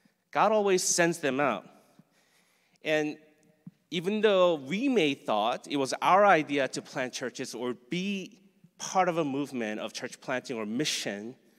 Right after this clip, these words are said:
or anything, but when we look back, hindsight twenty twenty, right? God has been doing all this work.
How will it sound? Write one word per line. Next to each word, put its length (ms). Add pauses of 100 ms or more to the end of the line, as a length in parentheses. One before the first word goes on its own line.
(240)
or 140
anything, 500 (420)
but 100
when 100
we 100
look 200
back, 380 (880)
hindsight 420
twenty 220
twenty, 260
right? 220 (200)
God 320
has 200
been 160
doing 240
all 160
this 240
work. 280